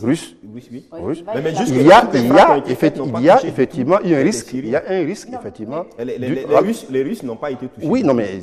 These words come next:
Speaker 1: justement, il y a, c'est peut-être
Speaker 2: Les risques sont
Speaker 1: inter-,
Speaker 2: énormes, quand même.
Speaker 1: internationalement, mais il y a aussi le fait que la,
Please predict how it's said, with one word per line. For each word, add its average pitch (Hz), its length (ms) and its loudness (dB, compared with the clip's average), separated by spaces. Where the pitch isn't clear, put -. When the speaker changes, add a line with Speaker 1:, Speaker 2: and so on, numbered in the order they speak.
Speaker 1:
justement, 110 460 -4
il 95 100 -12
y - 20 -8
a, 90 160 -8
c'est - 200 -18
peut-être - 540 -8
Speaker 2:
Les 117 140 4
risques 170 180 4
sont 160 60 4
Speaker 1:
inter-, 139 100 6
Speaker 2:
énormes, 139 240 4
quand 127 80 -4
même. 110 40 -2
Speaker 1:
internationalement, 139 440 0
mais 190 260 -2
il 104 140 -12
y 117 80 -2
a 180 80 2
aussi 170 540 -6
le 104 140 -10
fait 156 220 -10
que 151 200 -8
la, 113 160 -4